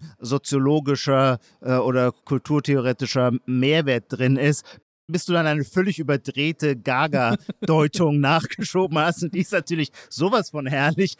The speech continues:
dass die Polizei sich quasi einreiht in unsere Kultur der Repräsentationsbedürftigkeit, wo jede Minderheit davon spricht, sie müsste mehr wahrgenommen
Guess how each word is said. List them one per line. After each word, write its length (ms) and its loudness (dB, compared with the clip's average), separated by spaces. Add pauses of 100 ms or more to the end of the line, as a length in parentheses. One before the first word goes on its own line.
(140)
dass 140 -6
die 120 -8
Polizei 480 -2
sich 140 -8
quasi 420 -4
einreiht 760 -2 (180)
in 180 -4
unsere 760 0 (220)
Kultur 720 0 (320)
der 540 0
Repräsentationsbedürftigkeit, 2000 -4
wo 240 -2 (240)
jede 460 0 (180)
Minderheit 540 2
davon 220 -4
spricht, 500 -8 (140)
sie 160 -4
müsste 580 -2 (140)
mehr 480 -2
wahrgenommen 880 0